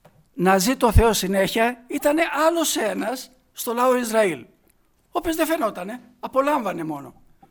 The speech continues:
Ποιος ήταν αυτός; Ο Ιησούς του Ναβί. Τι μας λέει εδώ τώρα;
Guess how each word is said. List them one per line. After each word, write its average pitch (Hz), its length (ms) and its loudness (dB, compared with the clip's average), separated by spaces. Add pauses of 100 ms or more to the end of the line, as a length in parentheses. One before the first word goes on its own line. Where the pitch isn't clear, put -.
Ποιος 311 240 -6
ήταν 202 160 -4
αυτός; 165 300 -8
Ο - 40 -4
Ιησούς 285 260 -4
του 330 80 -4
Ναβί. 262 380 -4 (1400)
Τι 330 120 -4
μας 311 200 0
λέει 220 180 2
εδώ 180 260 -2
τώρα; 143 300 -10